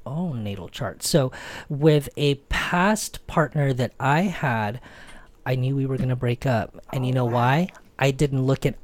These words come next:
Speaker 1: um, the co-, a comparison between our charts. I just looked at, um, I
Speaker 2: The
Speaker 1: just looked at,
Speaker 2: couple birth chart.
Speaker 1: no, I looked at mine.
Speaker 2: Oh.
Speaker 1: I looked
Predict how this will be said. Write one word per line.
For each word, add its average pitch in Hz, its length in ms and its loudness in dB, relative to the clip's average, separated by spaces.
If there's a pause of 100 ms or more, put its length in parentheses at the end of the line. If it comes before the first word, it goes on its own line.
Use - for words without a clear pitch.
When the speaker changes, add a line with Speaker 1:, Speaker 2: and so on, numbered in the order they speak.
(100)
Speaker 1:
um, 120 340 2
the - 100 2
co-, - 260 0
a 139 100 2
comparison 143 540 2
between 139 380 -6
our 139 120 0
charts. 160 520 0 (340)
I 135 120 -4
just 127 720 -6 (340)
looked 117 340 -10
at, 117 120 -8 (420)
um, 113 320 -4 (640)
I 139 100 -4
Speaker 2:
The 127 100 -8
Speaker 1:
just 135 300 0
looked 151 220 2
at, 151 120 2
Speaker 2:
couple - 140 -18
birth - 120 -18 (180)
chart. - 120 -18 (140)
Speaker 1:
no, 165 180 4
I 131 80 0
looked 135 240 -4
at 123 120 -4
mine. 135 380 -6 (340)
Speaker 2:
Oh. - 40 -20 (840)
Speaker 1:
I 135 120 -2
looked 117 420 -6